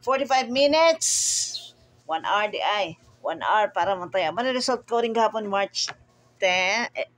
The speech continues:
eleven? Karon, March twelve, guys. Mao na to result sa S T L ganihang buntag, ten thirty, no? Mandawi, ingat sa double seven. Lapu-Lapu, five five. Missing ang sa Lapu-Lapu ang five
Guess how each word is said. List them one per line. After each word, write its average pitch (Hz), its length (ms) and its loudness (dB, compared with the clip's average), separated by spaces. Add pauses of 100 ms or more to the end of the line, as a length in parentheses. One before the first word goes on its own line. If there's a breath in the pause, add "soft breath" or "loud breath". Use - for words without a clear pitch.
eleven? 196 560 0
Karon, 262 240 4
March 262 320 2
twelve, 285 320 4
guys. 240 400 2
Mao 220 160 0
na 214 160 0
to 220 80 0
result 208 400 -2
sa 214 80 2
S - 240 -2
T 196 160 2
L 202 80 0
ganihang 196 400 -2
buntag, 196 400 -4
ten 185 240 -2
thirty, 190 480 -2
no? 285 240 2 (720 loud breath)
Mandawi, 311 640 4
ingat 320 320 2
sa 294 80 6
double 262 400 6
seven. 269 640 2 (2250)
Lapu-Lapu, 254 960 2
five 277 480 2 (160)
five. 277 480 2
Missing 220 480 -4
ang 202 120 -4 (120)
sa 202 240 -2
Lapu-Lapu 196 480 2
ang 190 320 0
five 175 240 0